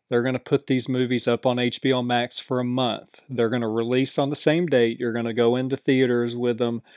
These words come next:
but you're also gonna have them on H B O Max. They will be there on H B O Max for a month, and they will be a part of the regular subscription package.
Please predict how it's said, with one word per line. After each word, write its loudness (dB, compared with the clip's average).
but -6
you're 4
also 2
gonna -4
have 0
them -4
on -4
H -4
B -2
O -2
Max. -4
They 0
will 2
be 2
there 4
on -2
H -2
B -2
O -2
Max -2
for -4
a -4
month, -6
and -4
they -2
will 0
be 4
a 4
part 6
of -2
the -6
regular 2
subscription -2
package. -4